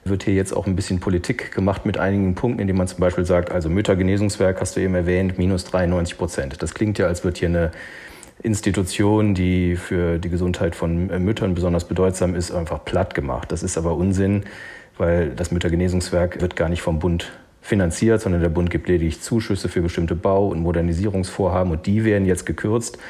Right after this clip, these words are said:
Aber nicht, weil man nicht will, dass dort gebaut wird, sondern weil einfach noch sehr viel, sehr viel Geld übrig ist aus den vergangenen Jahren.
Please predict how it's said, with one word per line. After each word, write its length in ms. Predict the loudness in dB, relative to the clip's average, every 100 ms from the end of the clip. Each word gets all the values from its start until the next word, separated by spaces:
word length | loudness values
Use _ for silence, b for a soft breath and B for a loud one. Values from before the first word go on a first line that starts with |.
| B B B B
Aber 200 | 0 2
nicht, 240 | 2 2
weil 80 | 2
man 140 | 4
nicht 140 | 2 2
will, 140 | 4
dass 140 | 2 0
dort 160 | -2
gebaut 400 | 0 2 2 2
wird, 100 | -2
sondern 300 | 0 0 2
weil 160 | 2 0
einfach 200 | 0 -2
noch 140 | 0
sehr 140 | -2 -2
viel, 140 | -2
sehr 120 | -2
viel 120 | 0 0
Geld 200 | 0 0
übrig 380 | 0 2 2
ist 160 | 0 -2
aus 140 | -2
den 100 | -4
vergangenen 460 | -2 0 2 2 2
Jahren. 440 | 4 4 4 0